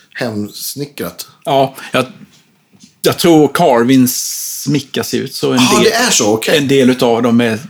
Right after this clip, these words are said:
Speaker 2: dubbla, att det skruvar på, liksom, hela.
Speaker 1: Ha-,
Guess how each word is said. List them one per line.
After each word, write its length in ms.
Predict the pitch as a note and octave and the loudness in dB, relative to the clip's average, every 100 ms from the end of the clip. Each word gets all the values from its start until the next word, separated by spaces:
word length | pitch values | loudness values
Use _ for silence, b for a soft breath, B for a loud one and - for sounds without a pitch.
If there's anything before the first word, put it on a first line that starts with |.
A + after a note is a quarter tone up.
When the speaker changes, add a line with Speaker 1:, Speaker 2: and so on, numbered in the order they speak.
| - | -2
Speaker 2:
dubbla, 320 | C#3 A#2 A#2 | 0 2 0
att 340 | - - A#2+ | -2 -4 -4
det 120 | A#2 A2 | -4 -6
skruvar 300 | - A2+ G#2 | -4 -4 -4
på, 160 | C#3 | -4
liksom, 240 | G#2+ - G#2+ | -6 -6 -8
hela. 300 | G#2+ G#2+ A2 _ b b b b b b b b b b b | -6 -8 -12 _ b b b b b b b b b b b
Speaker 1:
Ha-, 140 | - | -10